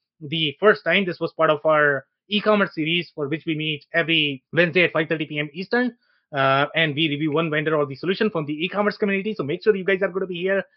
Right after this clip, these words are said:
next week. We are gonna come back with another solution or the vendor. On that note, thanks everyone for tuning in tonight. Thank you so much for listening into today's episode.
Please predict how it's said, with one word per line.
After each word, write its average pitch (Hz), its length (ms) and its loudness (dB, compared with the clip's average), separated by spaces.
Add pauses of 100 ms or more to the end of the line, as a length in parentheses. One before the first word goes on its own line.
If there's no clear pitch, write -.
(160)
next 165 260 -4
week. 208 220 2
We 160 120 4
are 160 80 4
gonna 156 160 0
come 156 180 -4
back 180 220 2
with 143 180 0
another 175 480 4
solution 170 300 -6
or 156 120 0
the 143 120 -6
vendor. 202 340 0 (340)
On 151 180 -2
that 196 220 4
note, 269 220 6 (240)
thanks 196 240 2 (160)
everyone 170 500 2 (220)
for 180 160 2
tuning 165 260 -2
in 135 80 -6
tonight. 117 360 -12
Thank 214 160 6
you 269 60 6
so 226 140 6
much 190 160 4
for 190 120 6
listening 165 560 4
into 147 280 0
today's 127 400 4
episode. 123 500 4